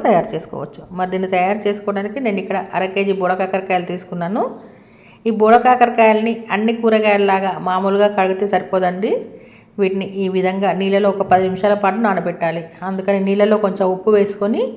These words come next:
ఈ బుడకాకరకాయలని కడిగి తీసుకోవాలి. వీటికి ముళ్ళలాగా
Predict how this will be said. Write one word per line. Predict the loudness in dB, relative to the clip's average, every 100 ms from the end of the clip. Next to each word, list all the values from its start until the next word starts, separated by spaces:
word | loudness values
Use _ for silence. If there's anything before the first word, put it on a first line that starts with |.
| -14 -20 -18 -4
ఈ | 2
బుడకాకరకాయలని | 4 6 6 4 2 2 2 2
కడిగి | 0 0
తీసుకోవాలి. | -2 -4 -4 -4 -4 -8 -14 -2
వీటికి | -2 0 0
ముళ్ళలాగా | 0 4 6 6